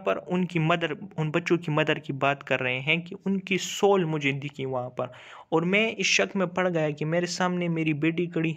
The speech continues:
है या मेरी जो वाइफ है वो खड़ी है, और whose that bright hair was, और ये ब्राइट हेयर किसके हैं। And while I stood gazing, both the children gradually grew fainter to my view, receding and still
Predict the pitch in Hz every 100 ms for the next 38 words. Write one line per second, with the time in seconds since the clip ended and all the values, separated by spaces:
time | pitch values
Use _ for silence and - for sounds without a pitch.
0 | 165 151 147 147 151 151 131 127 143 156
1 | - 135 127 - _ _ _ _ _ _
2 | _ 151 160 160 160 131 131 - 135 -
3 | - - - - 165 170 156 240 196 -
4 | - _ - 160 156 139 175 180 - 151
5 | 139 139 135 - - - - 165 175 175
6 | 214 175 208 208 240 226 - 151 131 127
7 | - - 151 156 175 180 196 202 - 220
8 | 180 170 190 180 175 160 165 165 165 156
9 | 170 165 160 151 156 151 147 139 139 143
10 | 143 - 170 180 180 185 170 175 151 139
11 | 139 135 131 160 165 160 135 - 170 180
12 | 180 180 - _ _ - - - - 170
13 | 170 - 220